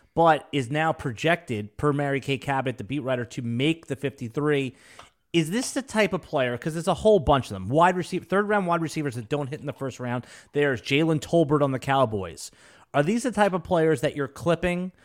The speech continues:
or is it really, like, clipping for who? Um, I'm starting to see more and more of those questions as dynasty players become more educated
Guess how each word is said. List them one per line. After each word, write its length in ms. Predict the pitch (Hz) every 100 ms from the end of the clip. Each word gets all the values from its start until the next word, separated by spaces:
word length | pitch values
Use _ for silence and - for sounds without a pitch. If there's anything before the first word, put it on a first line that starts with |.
| - -
or 340 | 165 160 147
is 200 | 135 139
it 80 | 156
really, 260 | 165 175 160
like, 380 | 139 117 -
clipping 340 | - 185 170 160
for 220 | - 123
who? 520 | 107 170 147 107 92 - _ _ -
Um, 420 | 120 117 120 120 - _ _
I'm 140 | 143
starting 340 | - 190 185 180
to 80 | 160
see 200 | - 151
more 320 | 139 143 160
and 80 | 151
more 220 | 147 147
of 80 | 123
those 160 | 135
questions 420 | - 156 - 117
as 160 | 123 104
dynasty 400 | - 147 147 143
players 280 | - 139 120
become 240 | 131 135
more 180 | 127 120
educated 680 | 131 135 147 143 113 104 98